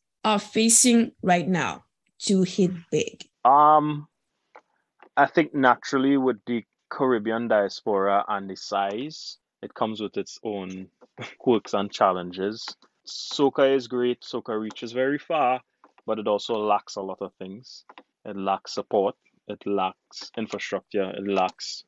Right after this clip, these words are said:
Speaker 2: record labels, it lacks budgets, it lacks capital.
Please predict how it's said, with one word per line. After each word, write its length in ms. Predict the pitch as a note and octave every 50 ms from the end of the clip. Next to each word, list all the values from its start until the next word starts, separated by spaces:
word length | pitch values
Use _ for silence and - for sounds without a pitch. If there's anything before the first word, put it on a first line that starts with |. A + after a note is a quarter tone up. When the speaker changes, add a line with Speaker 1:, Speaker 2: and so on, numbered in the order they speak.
| _
Speaker 2:
record 300 | - G#2+ G#2 - - G2+
labels, 600 | F#2+ F#2+ G2 F#2+ F#2 E2+ F3 E3+ D#3 F#2 - - - -
it 80 | - -
lacks 580 | - - - F#2+ - - _ - - - - - _ _ _ _ _ _ _ _ _ -
budgets, 720 | - F#2+ F#2 B2 A2+ G2+ - G#2+ F#2+ - - - - -
it 120 | - G2+ - -
lacks 300 | G2+ F#2+ F#2 - - -
capital. 640 | - - - G2+ - - G#2 - A2+ A2+ G#2+ G#2+ -